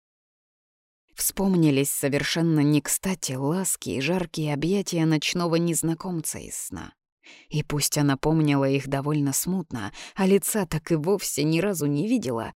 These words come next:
от одной мысли о том, что то мог быть сам император, она густо покраснела,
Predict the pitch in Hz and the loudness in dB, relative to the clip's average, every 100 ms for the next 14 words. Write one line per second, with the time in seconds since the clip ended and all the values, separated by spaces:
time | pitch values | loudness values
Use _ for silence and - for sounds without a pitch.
0 | _ _ _ 190 170 180 170 185 180 180 | _ _ _ -6 0 0 2 2 2 0
1 | 185 - 135 139 - 208 175 - - 123 | 0 -2 -4 -8 -4 -4 -2 -4 -4 -4
2 | - 185 170 170 185 - 123 - 208 185 | -2 -2 0 0 -2 -4 -4 -4 -4 -2
3 | 147 151 151 233 - 165 175 - - 202 | -2 -2 -4 -4 -6 -10 -12 -16 -6 2
4 | 208 196 185 214 - 170 180 - 180 170 | 2 2 0 0 -2 -4 -6 -4 -4 -4
5 | - 127 76 62 | -4 -6 -6 -14